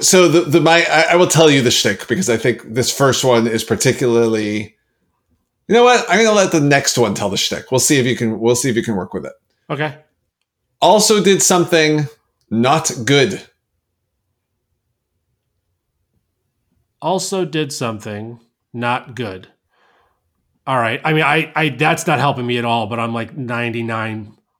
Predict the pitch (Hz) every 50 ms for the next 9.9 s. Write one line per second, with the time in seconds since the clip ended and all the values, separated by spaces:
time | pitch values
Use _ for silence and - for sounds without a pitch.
0 | _ - 143 139 131 131 - - - 165 151 151 - - 156 139 131 127 120 -
1 | - 147 135 - - - 151 139 131 113 117 117 110 - - 117 - - 117 117
2 | 117 113 110 107 104 - 120 107 107 101 - - 117 104 104 101 101 104 98 98
3 | 98 98 95 90 85 82 82 80 - 95 87 - - _ _ _ _ _ _ _
4 | _ _ _ _ _ _ _ _ _ _ _ - 175 143 95 160 214 233 202 -
5 | - 185 175 123 110 131 120 110 107 107 113 104 - _ _ _ - 139 127 113
6 | 104 101 104 98 110 95 - 113 101 95 90 - _ _ - 104 101 95 90 -
7 | - - 95 95 95 - - 101 80 90 - - 104 - - - 92 67 78 90
8 | 73 78 - 117 113 - - - - - - _ _ _ - 127 110 101 107 -
9 | 147 143 147 110 120 110 - 123 117 101 98 117 101 - 104 95 131